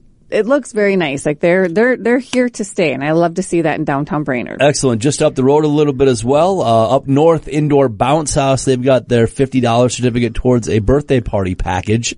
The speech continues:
Speaker 1: Yep.
Speaker 2: You can buy that for thirty dollars as well. By the way, if you use the promo code bounce, B O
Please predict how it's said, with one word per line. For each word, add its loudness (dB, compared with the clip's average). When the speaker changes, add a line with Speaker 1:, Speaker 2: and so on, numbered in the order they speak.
Speaker 1:
Yep. -2
Speaker 2:
You -20
can -2
buy 2
that -2
for 0
thirty 0
dollars 0
as 0
well. 2
By 0
the 0
way, 2
if -2
you 4
use 2
the -2
promo 0
code 0
bounce, -2
B 0
O 2